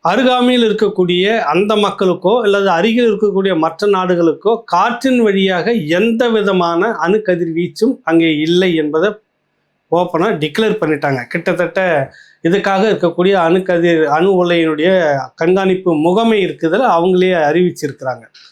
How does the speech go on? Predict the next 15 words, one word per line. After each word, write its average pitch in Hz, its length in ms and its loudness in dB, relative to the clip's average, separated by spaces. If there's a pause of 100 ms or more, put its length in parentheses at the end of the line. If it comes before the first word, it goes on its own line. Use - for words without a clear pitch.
(520)
இப்ப 214 260 0 (580)
விழுந்து 262 340 2
விழுந்து 247 600 2
வசனம் 190 380 0
பேசிய 185 600 -2
ட்ரம்ப்போட 226 440 0
கதி 185 320 0
என்னாச்சு 175 400 0
அப்படின்னு 165 240 0
சர்வதேச 202 580 0
நாடுகளும் 165 520 0
பார்த்துட்டு 151 360 -2
இருக்குது. 131 280 -10
ஏன்னா, 180 260 0
இப்ப 185 180 -4